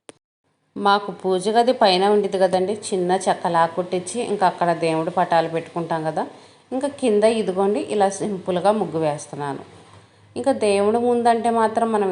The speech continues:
ఎప్పుడు వేసే ముగ్గు ఇలా పద్మ ముగ్గే వేసుకుంటాం కదండి. ఎక్కువ శాతం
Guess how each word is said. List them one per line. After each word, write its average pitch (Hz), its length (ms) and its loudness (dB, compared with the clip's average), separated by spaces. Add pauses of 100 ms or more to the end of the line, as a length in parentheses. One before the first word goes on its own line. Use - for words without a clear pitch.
ఎప్పుడు 180 340 -4
వేసే 185 300 -2
ముగ్గు 175 320 -4 (120)
ఇలా 175 160 2 (100)
పద్మ 151 300 -2 (100)
ముగ్గే 170 320 -2
వేసుకుంటాం 175 540 -4
కదండి. 170 300 -4 (480)
ఎక్కువ 185 300 -6
శాతం 196 420 0